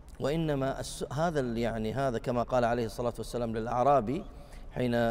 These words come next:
بال في المسجد فعلمه النبي عليه الصلاة والسلام، فمن جملة ما قاله له صلوات ربي وسلامه عليه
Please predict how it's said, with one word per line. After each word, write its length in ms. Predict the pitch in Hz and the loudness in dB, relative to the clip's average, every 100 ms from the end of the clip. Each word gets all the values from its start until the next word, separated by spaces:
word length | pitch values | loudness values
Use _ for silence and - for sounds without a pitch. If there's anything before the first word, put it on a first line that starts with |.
| 113 | 0
بال 320 | - 131 117 | 6 6 6
في 80 | 110 | 0
المسجد 420 | 107 131 107 131 - | 0 -2 -2 -4 -2
فعلمه 560 | 123 131 139 175 123 | 0 2 4 4 4
النبي 300 | 117 113 110 | 2 2 2
عليه 200 | 107 113 | 2 0
الصلاة 300 | 107 113 113 110 | -2 -2 -2 -2
والسلام، 540 | 104 - 107 127 185 - - - - - - | -6 -4 0 0 0 -6 -14 -14 -14 -8 -2
فمن 400 | 160 175 170 165 - - - - - - 185 | 0 0 -2 -6 -12 -14 -16 -14 -14 -12 -2
جملة 300 | 156 196 165 - | 2 6 4 6
ما 140 | 139 | 6
قاله 540 | - 147 135 113 104 - | 8 8 8 4 0 0
له 380 | 127 123 107 92 - - - - - | 0 2 0 -4 -10 -14 -14 -14 -10
صلوات 400 | - 120 120 123 | 0 2 4 4
ربي 280 | 131 123 123 | 2 2 2
وسلامه 460 | 113 135 139 139 | 2 2 2 2
عليه 280 | 135 160 | 2 0